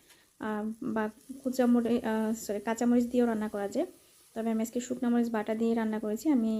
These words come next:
আপ-, তোমরা হয়তো সবাই জানো, আমার সব ভিডিওতে বাটা মশলা ব্যবহার করে আমার রান্না করা হয়, খুব একটা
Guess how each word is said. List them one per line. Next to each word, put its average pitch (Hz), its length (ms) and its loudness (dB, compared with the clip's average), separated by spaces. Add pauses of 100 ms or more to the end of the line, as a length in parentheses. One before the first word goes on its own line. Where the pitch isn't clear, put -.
(100)
আপ-, 220 380 -4
তোমরা 226 220 2
হয়তো 226 220 0
সবাই 214 320 -2
জানো, 214 300 -2 (520)
আমার 214 180 -2
সব 240 220 2
ভিডিওতে 233 380 4
বাটা 220 260 0
মশলা 233 360 0
ব্যবহার 226 320 2
করে 226 200 -2
আমার 226 180 0
রান্না 214 240 -2
করা 220 200 -2
হয়, 226 200 0
খুব 233 200 -4
একটা 202 280 -4